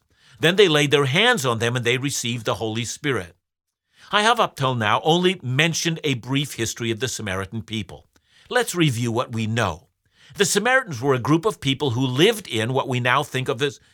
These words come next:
you know, basically the center of Israel. They were a distinct people group. They were half Jew and half Gentile. Their history goes back to the Assyrian conquest of northern Israel in seven twenty-one B C.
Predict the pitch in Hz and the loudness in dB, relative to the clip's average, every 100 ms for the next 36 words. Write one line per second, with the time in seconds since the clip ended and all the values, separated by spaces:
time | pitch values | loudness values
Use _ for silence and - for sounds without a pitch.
0 | - 208 143 127 160 165 175 160 151 156 | -10 -8 -4 2 2 2 -2 -2 -2 -2
1 | - 131 127 127 120 131 135 107 82 - | -2 -2 -2 -2 2 2 2 -2 -6 -8
2 | _ _ _ _ - 131 151 143 135 - | _ _ _ _ -2 2 4 4 2 -2
3 | - 165 170 - 165 165 175 117 113 160 | 0 0 -2 -4 -2 0 0 0 0 -2
4 | 165 - _ _ 113 139 131 110 135 165 | -4 -18 _ _ -2 0 0 0 2 2
5 | 160 131 104 127 180 120 120 - 107 127 | 0 -6 -4 0 0 0 -4 -4 -4 -2
6 | 120 123 98 95 127 185 - _ _ - | -2 -4 -4 -4 -6 -8 -16 _ _ 0
7 | 160 147 214 - 156 147 156 131 107 131 | 4 4 2 0 2 4 2 2 0 0
8 | 135 147 139 160 131 - 202 185 131 135 | -2 -4 -4 -4 -4 -2 2 2 2 -2
9 | - 208 247 214 113 110 135 - - 147 | 0 2 2 0 0 0 -2 -10 -4 -2
10 | 117 131 160 214 170 170 190 220 233 123 | 0 2 4 6 6 4 4 2 2 2
11 | 120 123 113 _ _ 175 156 135 - 160 | 0 0 -4 _ _ -2 0 0 2 2
12 | 185 - 147 143 127 127 127 131 127 - | 0 -2 0 2 2 0 0 0 0 0
13 | 190 107 76 | 0 -2 -6